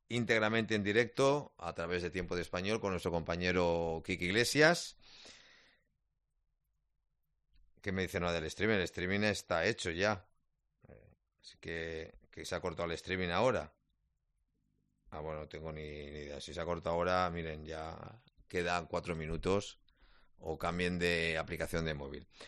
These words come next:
Posible equipo titular del Español, por lo que ha dicho Rubi. Diego López en la portería, Rosales.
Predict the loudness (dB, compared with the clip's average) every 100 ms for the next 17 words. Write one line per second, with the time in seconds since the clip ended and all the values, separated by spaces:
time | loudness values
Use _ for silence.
0 | -20 -20 -20 _ 4 8 10 12 10 8
1 | 12 12 12 12 8 6 10 10 8 6
2 | 4 6 12 12 12 8 6 6 6 4
3 | 4 6 8 8 8 8 6 6 4 4
4 | 6 8 6 2 -10 _ _ _ _ -20
5 | _ 2 6 10 10 8 6 6 6 6
6 | 6 6 10 10 8 0 _ 0 0 2
7 | 2 4 4 4 2 -4 -8